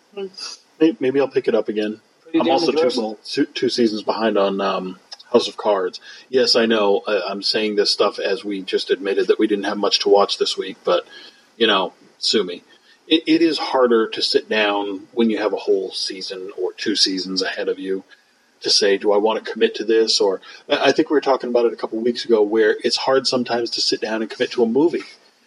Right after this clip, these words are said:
Speaker 2: Oh,
Speaker 1: Like,
Speaker 2: yeah.
Speaker 1: that's an hour and a half. You know, do I really want to sit down and commit to this, or do
Speaker 2: Dude, I had a hard time committing to a forty-two minute movie,
Speaker 1: Yeah.
Speaker 2: forty-two minute episode of a T V show.
Speaker 1: Yeah, I, I feel you. It happens sometimes.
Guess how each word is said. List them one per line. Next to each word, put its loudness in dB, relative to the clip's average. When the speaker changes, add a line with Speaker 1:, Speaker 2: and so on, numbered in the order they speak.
Speaker 2:
Oh, 0
Speaker 1:
Like, 4
Speaker 2:
yeah. -2
Speaker 1:
that's 0
an 2
hour 4
and -4
a -6
half. -2
You -16
know, -6
do -2
I 2
really 2
want 0
to 0
sit 0
down -2
and -6
commit 0
to -8
this, 2
or 4
do -4
Speaker 2:
Dude, 4
I 2
had 6
a 2
hard 2
time 2
committing 2
to 0
a 0
forty-two 0
minute 2
movie, -2
Speaker 1:
Yeah. 2
Speaker 2:
forty-two 2
minute 2
episode 0
of 0
a 0
T -2
V -4
show. -4
Speaker 1:
Yeah, 2
I, 0
I -2
feel 2
you. 4
It -2
happens 0
sometimes. -4